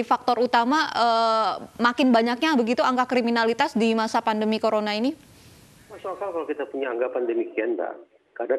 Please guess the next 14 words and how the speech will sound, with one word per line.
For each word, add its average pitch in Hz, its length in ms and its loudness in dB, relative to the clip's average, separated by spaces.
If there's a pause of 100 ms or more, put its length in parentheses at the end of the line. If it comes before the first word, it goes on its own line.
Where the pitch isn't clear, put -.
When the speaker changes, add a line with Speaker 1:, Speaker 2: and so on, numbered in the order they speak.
Speaker 2:
ketika 120 320 -2
aktivitas 113 640 -2
atau 113 160 -4
keseharian 113 480 -2
masyarakat 113 640 -2
di, 104 400 -2 (400)
sebutlah 143 400 -2
di, 98 320 -6
di, 101 120 -4 (120)
dihalangi 117 640 -4
atau 117 160 -6
dibatasi 113 560 -4
sedemikian 110 480 -6
rupa, 156 400 -4